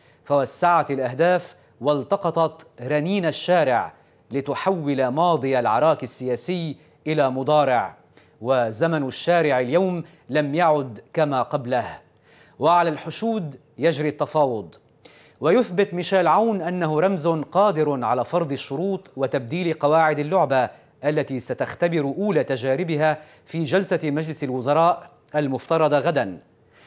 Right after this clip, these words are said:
سار عون بعون الله، فيما شكوى رئيس الحكومة لغير الأردن مذلة. حمل تمام سلام هموم بلاده إلى عمان، ونقل إلى الجالية اللبنانية هناك ما قاله:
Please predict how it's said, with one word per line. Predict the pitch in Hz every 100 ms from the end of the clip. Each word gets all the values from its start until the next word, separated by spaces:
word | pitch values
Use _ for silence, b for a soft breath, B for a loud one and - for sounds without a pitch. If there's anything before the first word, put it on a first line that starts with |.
| b b b
سار | - 202 208 196
عون | 165 208 240 226 208 131
بعون | 139 147 185 185
الله، | 175 170 165 117 95 - _ _ _
فيما | - 160 139 127
شكوى | - 190 160 135 117
رئيس | 117 156 -
الحكومة | 123 123 180 185 165 160 - B 117
لغير | 139 139 196 185 160
الأردن | 147 151 127 175 208 190 170 - -
مذلة. | 143 143 165 120 104 - _ _ - B B B B
حمل | - 240 240 202 170
تمام | 170 180 196
سلام | - 175 214 175
هموم | 147 170 185 151
بلاده | 147 165 185 160
إلى | 160 151 147
عمان، | 147 165 180 120 95 - _ -
ونقل | 139 170 170 151
إلى | 143 135
الجالية | 131 113 139 175 165 156
اللبنانية | 131 131 139 190 139 123
هناك | 135 160 185 175 - b b
ما | 135 151
قاله: | 143 196 202 170 165